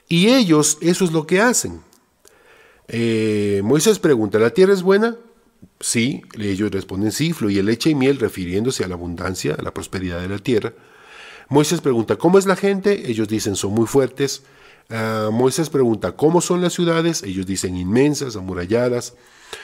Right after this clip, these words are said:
Moisés pregunta, "¿Quiénes viven allí?" Ellos le dicen, "Viven los gigantes, los hijos de Anak, descendientes de los Nefilim". Ahora, solo están diciendo lo que vieron.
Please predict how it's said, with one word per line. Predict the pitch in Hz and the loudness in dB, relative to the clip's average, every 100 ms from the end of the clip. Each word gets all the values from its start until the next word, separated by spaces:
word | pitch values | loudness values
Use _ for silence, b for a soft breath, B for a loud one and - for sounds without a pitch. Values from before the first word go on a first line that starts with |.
| B B - | B B -4
Moisés | 107 110 117 123 | 0 2 2 -2
pregunta, | - 117 110 117 117 110 110 104 98 98 95 | -2 -2 2 2 0 -4 -4 -2 -2 -4 -2
"¿Quiénes | 143 170 170 135 | 4 4 4 0
viven | 143 135 120 | 0 0 0
allí?" | 131 180 202 - - - | -2 -4 -6 -14 -16 -14
Ellos | 101 90 90 | -12 -10 -6
le | 101 | -4
dicen, | 185 185 95 | -4 -4 -4
"Viven | 92 90 92 | -4 -2 -4
los | - | -4
gigantes, | 113 117 120 127 101 | 0 0 0 -2 -6
los | 90 | -8
hijos | 90 92 | -8 -8
de | 95 | -6
Anak, | 104 110 110 - B B B B - | -4 -4 -6 -12 B B B B -8
descendientes | 104 104 95 104 101 98 | -4 -4 -2 -2 -2 -4
de | 87 | -4
los | 87 | -6
Nefilim". | 92 90 110 156 - B B B B B - | -6 -4 0 0 0 B B B B B -2
Ahora, | 131 104 - _ | -2 -2 -8 _
solo | - - 202 214 - | -2 4 4 4 0
están | 123 - 156 | -4 0 0
diciendo | 151 - 113 95 92 92 | 0 -2 -2 -2 -2 -2
lo | 98 | 0
que | 131 | 0
vieron. | 123 180 220 101 | 0 2 2 0